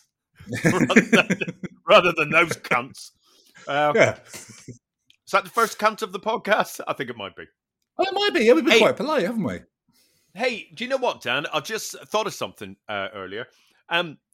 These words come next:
Speaker 2: you know
Speaker 1: Hmm.
Speaker 2: the way I'm counting the seventy-five days down backwards? So Monday was
Speaker 1: Yeah.
Speaker 2: day seventy-five. Uh,
Speaker 1: Yeah.
Speaker 2: so, uh, Tuesday was seventy-four, all that. I've realised
Speaker 1: Hmm.
Speaker 2: that Sunday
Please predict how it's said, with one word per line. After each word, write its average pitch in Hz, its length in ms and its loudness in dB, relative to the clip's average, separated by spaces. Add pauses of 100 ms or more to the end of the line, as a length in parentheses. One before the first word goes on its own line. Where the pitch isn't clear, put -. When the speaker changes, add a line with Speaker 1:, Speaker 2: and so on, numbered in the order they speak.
Speaker 2:
you 180 140 -6
know 240 80 4
Speaker 1:
Hmm. - 40 2
Speaker 2:
the 226 60 -6
way 202 260 0
I'm 165 240 -4
counting 143 840 -6
the 123 140 -6
seventy-five 127 680 -4 (260)
days 117 320 -6
down 107 320 -8 (340)
backwards? 95 460 -4
So 101 200 -6 (220)
Monday 123 380 -4
was 160 200 -2
Speaker 1:
Yeah. 92 120 -2
Speaker 2:
day 113 220 -4
seventy-five. 98 840 -8 (680)
Uh, 107 200 -2
Speaker 1:
Yeah. 127 60 2
Speaker 2:
so, 113 300 -4 (460)
uh, 107 140 -4
Tuesday 120 360 -10
was 107 140 -14
seventy-four, 104 480 -8
all 101 140 -10
that. 92 180 -6 (420)
I've 127 200 -6
realised 120 640 0
Speaker 1:
Hmm. 98 60 -20
Speaker 2:
that 110 220 -8
Sunday 107 680 -4